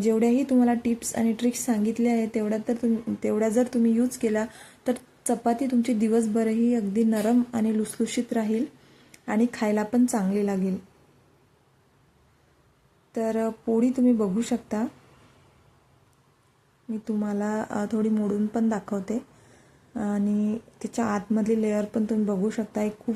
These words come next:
वेळ चपाती नरम आणि लुस-, लुसलुस-, लुसलुशीत राहते आणि खायला पण, अ, छान लागते.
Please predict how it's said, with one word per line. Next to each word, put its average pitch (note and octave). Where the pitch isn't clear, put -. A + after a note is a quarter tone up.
वेळ B3
चपाती A3+
नरम A3
आणि G#3+
लुस-, G#3
लुसलुस-, G#3
लुसलुशीत A#3+
राहते A3
आणि A3
खायला G#3+
पण, A#3
अ, G#3+
छान A#3
लागते. A3